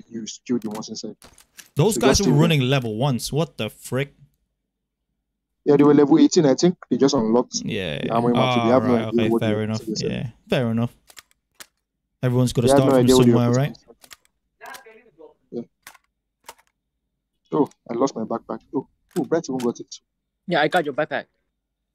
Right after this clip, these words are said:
Speaker 1: Yeah, Brett took everything. <laughs>
Speaker 3: Yeah, I, I dropped my backpack.
Speaker 2: <laughs>
Speaker 1: Everything. Even the food.
Speaker 2: Yo, this Vector's gonna freaking earn me, like, sixty K, I think.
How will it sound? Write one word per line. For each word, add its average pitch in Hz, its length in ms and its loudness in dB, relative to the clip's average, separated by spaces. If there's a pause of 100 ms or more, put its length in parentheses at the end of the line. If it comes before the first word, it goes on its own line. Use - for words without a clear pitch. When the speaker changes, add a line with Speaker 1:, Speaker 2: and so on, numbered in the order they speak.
(220)
Speaker 1:
Yeah, 160 140 2 (100)
Brett 120 220 -2
took - 180 -14
everything. - 460 -6
<laughs> - 60 -16 (680)
Speaker 3:
Yeah, 143 180 -4 (160)
I, 143 60 -4
I 143 40 -4
dropped 139 220 -2
my - 60 -2
backpack. 285 920 -2
Speaker 2:
<laughs> - 60 -10 (1400)
Speaker 1:
Everything. 123 520 0 (3750)
Even 127 200 -4
the 117 80 -2
food. 113 340 -4 (300)
Speaker 2:
Yo, 135 140 2
this 170 160 0
Vector's 147 320 -2
gonna 120 180 -2
freaking 123 480 -2 (160)
earn 127 240 2
me, 117 100 2
like, 110 240 -4
sixty - 580 -2
K, 120 200 -4
I 113 60 -4
think. - 380 -10